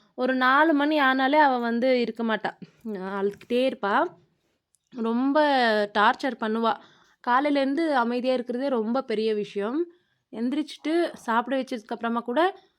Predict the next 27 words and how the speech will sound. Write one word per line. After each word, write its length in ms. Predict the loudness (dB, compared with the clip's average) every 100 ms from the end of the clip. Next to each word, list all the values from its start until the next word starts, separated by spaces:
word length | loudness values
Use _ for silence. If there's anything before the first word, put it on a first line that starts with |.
| _ _ _
அமைதியா 400 | -4 -2 0 0
இருக்க 180 | -2 -2
மாட்டா. 240 | -4 -2
அதான், 240 | -2 -2 -2
ஆனா 380 | 0 0 0 0
மொபைல்ஸ் 340 | 0 0 -2
கொடுத்துட்டேன் 380 | -8 -8 -6 -6
அப்படின்னா 260 | -4 -2 -2
அமைதியா 400 | 0 -2 -2 -2
தான் 140 | -2
இருப்பா. 300 | -2 -4 -8 -8 _ _ _ _ _ _ -10
அதுக்கப்புறமா 560 | -8 -8 -6 -6 -2
ஒண்ணும் 240 | -2 -2 -2
பண்ண 240 | -4 -2
முடியாது 360 | -2 0 0 0
அப்படின்னு 280 | -2 -2 -2
மிஷின் 340 | -2 -2 -2
மேல 200 | 2 0
உட்கார 280 | 0 0 0
வச்சுட்டு 320 | -2 -2 -6 -2
ச-, 340 | -2 -2 -2 -8 -10 -6
தைச்சிட்டு 320 | -4 -4 -6
இருந்தேன். 380 | -4 -2 -2 -2 -6 _ _ _ _ _ -4
ஆனா 220 | 2 4
ஒண்ணும் 240 | 6 6 6
ப்ராப்ளம் 340 | 6 6 2
கிடையாது. 320 | 2 2 0